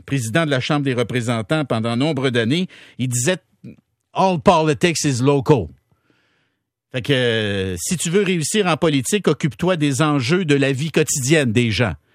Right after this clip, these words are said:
Alors, occupe-toi, euh, tu sais, de ton Américain moyen, ce qui touche son emploi, sa famille, ses impôts, sa communauté. Fait que, en ce sens-là, Biden, là,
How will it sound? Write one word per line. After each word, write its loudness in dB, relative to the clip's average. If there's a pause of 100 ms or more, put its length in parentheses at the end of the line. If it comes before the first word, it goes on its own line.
(500)
Alors, -2
occupe-toi, -2
euh, 2
tu -10 (360)
sais, -4
de 2
ton 0
Américain 2
moyen, 2 (200)
ce -10
qui -6
touche 0
son 2
emploi, 0
sa 0
famille, 0
ses 0
impôts, 0
sa 0
communauté. 0 (360)
Fait -4
que, -2
en 2
ce -2
sens-là, 0
Biden, 0
là, 0